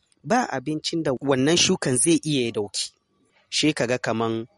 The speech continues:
muna kiran shi infertility. Shi yasa kasan ba ta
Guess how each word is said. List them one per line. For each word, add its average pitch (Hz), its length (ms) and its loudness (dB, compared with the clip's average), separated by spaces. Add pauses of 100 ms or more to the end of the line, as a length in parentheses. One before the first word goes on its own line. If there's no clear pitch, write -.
(420)
muna 143 260 2
kiran 131 280 -2
shi - 200 -2
infertility. 120 760 -2 (480)
Shi - 100 -4
yasa 135 240 0
kasan - 440 2 (640)
ba 143 320 0
ta 147 80 0